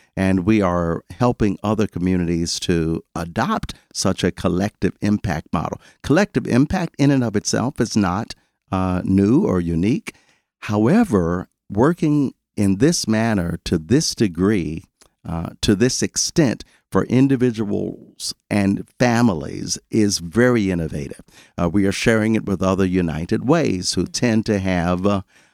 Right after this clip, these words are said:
uh, multi-domain relationships with multiple nonprofits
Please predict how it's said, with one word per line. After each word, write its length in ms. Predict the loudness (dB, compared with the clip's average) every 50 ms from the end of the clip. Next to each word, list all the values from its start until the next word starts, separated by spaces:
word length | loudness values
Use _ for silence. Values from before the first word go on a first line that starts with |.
| _ _ -8
uh, 100 | -6 -4
multi-domain 1500 | -2 2 2 4 4 4 4 2 0 -2 -6 -4 -2 0 0 0 2 2 0 2 2 2 2 2 2 2 2 2 2 2
relationships 1000 | 0 0 2 2 0 0 0 -2 -2 -2 -2 -2 -2 -2 -4 -4 -4 -6 -4 -2
with 180 | -2 0 2
multiple 680 | 2 2 4 4 2 2 0 -2 -4 -4 -4 -4 -2 0
nonprofits 920 | 0 -2 -2 -4 -6 -6 -4 -2 0 0 0 0 -2 -6 -6 -4 -4 -8